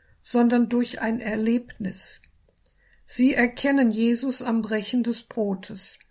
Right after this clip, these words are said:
Zugleich weist der Evangelist Lukas damit auch auf die Liturgie der frühen Christen hin, die dies in das Zentrum ihrer gottesdienstlichen Feiern gestellt haben.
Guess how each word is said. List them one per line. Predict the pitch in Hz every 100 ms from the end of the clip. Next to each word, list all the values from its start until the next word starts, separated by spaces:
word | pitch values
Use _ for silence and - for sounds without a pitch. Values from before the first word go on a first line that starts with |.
| _ _ _ _ _ _ _ _ _ _ _ _ _ _ -
Zugleich | 247 226 226 269 254
weist | 247 254 254
der | 254 254
Evangelist | 247 240 247 233 226 220 226 -
Lukas | 214 240 - 262 262 - _ _ _
damit | 226 226 233 233 -
auch | 214 233 302 - _ _
auf | 427 233 -
die | 233
Liturgie | 226 240 240 247 214 226
der | 214 233
frühen | 226 - 226 220
Christen | 220 240 240 - 262
hin, | 208 214 220 233 _ _ _
die | 233 196
dies | 196 233 277 -
in | 247 233
das | 220 214 -
Zentrum | - 269 262 - 220 208
ihrer | 214 208 208
gottesdienstlichen | 196 214 208 220 - 226 226 - 247 208 220
Feiern | 196 - 208 208 220
gestellt | 226 240 - 233 214 202 -
haben. | 170 170 190 185